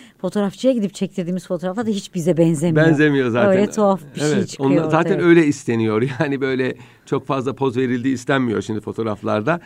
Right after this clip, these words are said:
Speaker 2: Tabii olsun deniyor fakat onlar tabii de olmuyor bu
Speaker 1: Olmuyor.
Speaker 2: sefer.
Speaker 1: Ee, peki bizim coğrafyamız için fotoğrafın tarihine bir bakalım. Yani bildiğimiz gibi ya da zannettiğimiz gibi fotoğraf Avrupa'dan Türkiye'ye mi gelmiş yoksa ondan daha önce,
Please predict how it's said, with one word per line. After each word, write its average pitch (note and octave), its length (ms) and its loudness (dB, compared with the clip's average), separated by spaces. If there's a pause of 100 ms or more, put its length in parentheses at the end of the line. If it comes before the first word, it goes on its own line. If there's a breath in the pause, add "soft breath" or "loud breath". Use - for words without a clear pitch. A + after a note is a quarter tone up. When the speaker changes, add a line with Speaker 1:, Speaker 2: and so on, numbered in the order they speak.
(260 loud breath)
Speaker 2:
Tabii D3 300 0
olsun A#2 340 -4
deniyor B2 280 -4
fakat D3+ 240 -8
onlar C#3+ 360 -6
tabii C#3+ 320 -2
de A2 40 -6
olmuyor G2+ 320 -6
bu F#3+ 40 -2
Speaker 1:
Olmuyor. F3+ 240 -4 (100)
Speaker 2:
sefer. D3+ 240 -10 (1080 loud breath)
Speaker 1:
Ee, G#3+ 340 0 (120)
peki C#4+ 220 -2
bizim E4 220 -4
coğrafyamız B3+ 460 -2
için A3+ 200 -6
fotoğrafın G3+ 580 -4
tarihine E3+ 600 -6
bir D3+ 120 -8
bakalım. E3 420 -6 (340 loud breath)
Yani E3 340 -6
bildiğimiz F3+ 560 -2
gibi E3 160 -8 (400)
ya D#3 180 -6
da E3 100 -2
zannettiğimiz E3+ 720 -4
gibi D#3 140 -8
fotoğraf D#3 400 -8
Avrupa'dan E3+ 540 -6
Türkiye'ye F3 520 -4
mi F3 160 -4
gelmiş F3 460 -4
yoksa E3+ 360 -4 (300 loud breath)
ondan F#3+ 460 -2
daha F3+ 260 -4 (120)
önce, F3 560 0